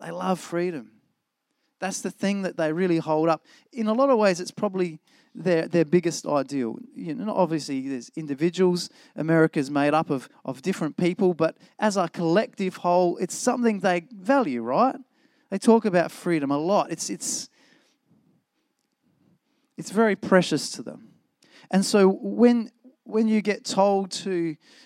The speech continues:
it's that, that you have to give some of that up or whatever, y-, you know, it's obvious that they were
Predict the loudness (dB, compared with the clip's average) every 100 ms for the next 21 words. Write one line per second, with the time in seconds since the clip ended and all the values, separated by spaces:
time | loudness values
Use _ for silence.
0 | -18 -10 -10 -4 -4 -2 -2 2 2 0
1 | -4 -2 -2 -2 -2 0 0 0 -2 -2
2 | -2 2 4 4 0 -2 -8 -8 -4 0
3 | 0 -2 _ _ _ _ _ _ -2 4
4 | 4 4 0 0 0 2 4 4 2